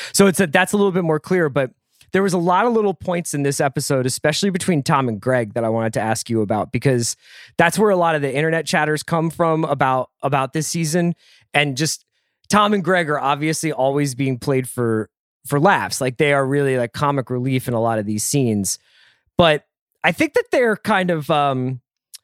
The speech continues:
their precarious legal situations, the both of them, could be, like, the engine to a lot of movement. So the two questions, I had two questions for you here. Should Kendall have bought Greg that watch? Like, is that just, like, a "fuck you, too many"?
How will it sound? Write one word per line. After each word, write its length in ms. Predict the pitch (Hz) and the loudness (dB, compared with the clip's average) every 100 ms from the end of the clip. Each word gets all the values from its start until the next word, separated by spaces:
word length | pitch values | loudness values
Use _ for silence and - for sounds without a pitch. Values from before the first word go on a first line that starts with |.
| _ _ | _ _
their 220 | 147 180 | -2 -2
precarious 680 | 156 - 180 - 220 196 185 | 0 -4 -4 0 2 2 0
legal 320 | 160 208 220 | -2 0 0
situations, 760 | 170 165 - 143 135 135 123 107 | 0 -2 -2 0 0 0 -2 -2
the 80 | 143 | -2
both 320 | 151 180 180 | 2 0 0
of 80 | 139 | 0
them, 380 | 127 117 113 113 _ _ _ - | 0 0 -2 -6 _ _ _ -6
could 200 | - 214 | 0 0
be, 280 | 147 190 196 | 2 2 2
like, 200 | 165 147 | 0 0
the 160 | 160 143 | -2 0
engine 420 | 156 175 147 151 135 | 0 0 0 -2 -2
to 220 | 147 147 | 0 2
a 20 | |
lot 300 | 135 135 143 | 2 2 2
of 100 | 117 | -2
movement. 440 | 139 170 135 123 | -2 -2 0 -2
So 120 | - 160 | 0 0
the 120 | 156 | 0
two 160 | - | 0
questions, 400 | 247 254 214 180 | 2 2 0 0
I 100 | 170 | 2
had 100 | 170 | 2
two 120 | - 226 | 0 -2
questions 360 | 196 180 165 | -2 -2 -6
for 140 | - 131 | -6 -4
you 140 | 117 | -2
here. 340 | 131 117 110 - - - _ - | 0 0 -2 -4 -20 -20 _ -6
Should 260 | - 277 | 0 0
Kendall 340 | - 277 254 214 | 2 2 2 2
have 160 | 165 | 0
bought 240 | 131 170 165 | 0 -2 0
Greg 240 | 170 160 | -2 0
that 220 | 151 143 113 | 0 0 -2
watch? 500 | 127 104 - - - | -4 -4 -6 -8 -6
Like, 200 | - 151 | -2 0
is 100 | 160 | 2
that 180 | 156 170 | 2 0
just, 200 | 214 - | 0 0
like, 160 | 196 165 | -2 0
a 240 | 151 135 - | 0 0 -2
"fuck 200 | 170 - | -4 -2
you, 140 | 175 | -6
too 180 | 156 180 | -4 -4
many"? 460 | 147 143 151 151 | 0 0 0 -2